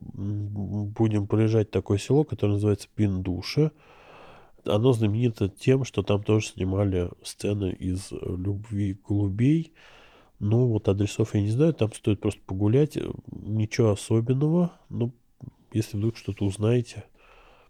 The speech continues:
посмотрите. Вот. Я рекомендую вот что.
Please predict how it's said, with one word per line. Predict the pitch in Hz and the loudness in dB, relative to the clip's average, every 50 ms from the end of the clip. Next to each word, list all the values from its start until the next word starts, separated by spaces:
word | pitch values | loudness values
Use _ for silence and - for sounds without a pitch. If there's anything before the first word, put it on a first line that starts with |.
| _ _ _ _ _ _ _ _ _ _ _ - - 107 | _ _ _ _ _ _ _ _ _ _ _ -20 -20 -8
посмотрите. | - 104 98 - - 92 82 82 82 - 92 - - - - - - - - - - _ _ - - - - _ | -6 -6 -6 -6 -8 -6 -6 -6 -8 -10 -16 -18 -18 -18 -18 -18 -18 -20 -20 -20 -20 _ _ -20 -20 -20 -16 _
Вот. | - 101 - 90 87 85 - - - - _ - - - - - - - - - - - - - - _ 160 143 127 - 113 | -14 -12 -8 -8 -8 -8 -10 -14 -20 -20 _ -20 -20 -20 -20 -20 -20 -20 -20 -20 -20 -20 -20 -20 -20 _ -16 -14 -14 -8 -4
Я | 120 113 107 123 135 143 147 147 | -2 0 2 4 4 4 4 4
рекомендую | 127 120 - 127 120 120 117 117 117 135 135 135 131 123 117 | 2 0 0 0 2 2 0 2 2 2 4 4 4 4 2
вот | 113 113 107 92 | 0 -2 -2 -2
что. | - - - 101 95 - | -4 -8 -4 -4 -4 -4